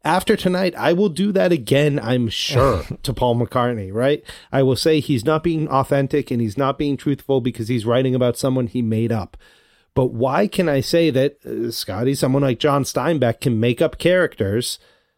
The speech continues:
Speaker 1: And I love John Steinbeck for making these very real people that I can grab a hold of over a couple hundred pages. But over a couple minutes, Paul McCartney makes a true and real character.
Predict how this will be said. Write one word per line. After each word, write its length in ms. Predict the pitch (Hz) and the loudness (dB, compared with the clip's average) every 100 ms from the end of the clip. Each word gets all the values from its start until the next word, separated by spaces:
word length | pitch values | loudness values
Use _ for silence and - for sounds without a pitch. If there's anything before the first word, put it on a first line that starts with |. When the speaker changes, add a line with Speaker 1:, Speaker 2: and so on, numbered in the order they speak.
| _ _ _ _ - | _ _ _ _ 0
Speaker 1:
And 320 | 147 139 131 - | 2 4 2 2
I 140 | 135 | 2
love 340 | 127 127 147 | 4 4 2
John 280 | 123 156 143 | 4 2 2
Steinbeck 420 | - 160 170 135 | 0 0 2 0
for 140 | - 120 | 0 0
making 400 | 117 131 156 139 | 0 0 0 0
these 160 | 120 | 0
very 280 | 101 123 135 | 0 0 0
real 300 | 120 135 131 | 2 2 2
people 420 | - 180 175 123 113 | 0 -2 0 0 2
that 120 | 113 | 0
I 120 | 110 | 0
can 240 | 110 120 107 | 0 0 2
grab 260 | 120 117 | 2 2
a 40 | 101 | 0
hold 340 | - 180 156 | 0 2 4
of 160 | 120 110 | 2 2
over 220 | 107 110 | 0 -2
a 40 | |
couple 280 | 104 104 104 | -2 -2 -2
hundred 340 | 92 113 101 104 | -2 -4 -6 -4
pages. 540 | 110 101 107 104 - - - - | -4 -2 -2 -2 -4 -16 -10 0
But 100 | 135 | 2
over 240 | 127 127 | 2 2
a 60 | 117 | 0
couple 300 | - 123 107 | -2 0 0
minutes, 480 | 113 185 180 - | 2 2 0 -2
Paul 300 | - - 135 | -4 0 2
McCartney 440 | 120 - 170 - 127 | 2 0 -2 0 0
makes 300 | 120 117 - | 0 0 -2
a 200 | 104 107 - | -4 -4 -12
true 500 | - - 170 185 185 | -8 0 2 2 2
and 200 | 151 139 | 2 2
real 200 | 151 151 | 4 2
character. 760 | 131 - 185 185 - - 101 | 2 0 2 2 0 -2 -2